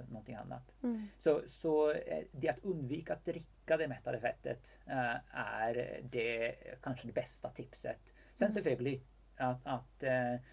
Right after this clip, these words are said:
Speaker 1: eh, gå över till växtbaserat, eh, är ju en annan väldigt,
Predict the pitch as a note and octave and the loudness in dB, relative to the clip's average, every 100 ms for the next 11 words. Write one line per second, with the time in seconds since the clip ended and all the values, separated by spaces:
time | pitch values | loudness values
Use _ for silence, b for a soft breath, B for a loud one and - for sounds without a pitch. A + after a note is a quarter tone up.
0 | b b b C3 B2+ B2+ D3+ B2 A2+ B2+ | b b b 0 0 0 2 0 0 -2
1 | A2+ B2+ B2+ - - A#2 A#2+ A2 A#2+ C3+ | 0 -2 -2 -6 -2 -2 0 2 2 0
2 | B2+ - - - B2+ A2 A2 A#2 A#2+ G#2 | -4 -8 -4 -4 -2 -4 -4 -6 -6 -6
3 | G#2+ G#2+ G2+ G2+ - | -6 -4 -6 -6 -12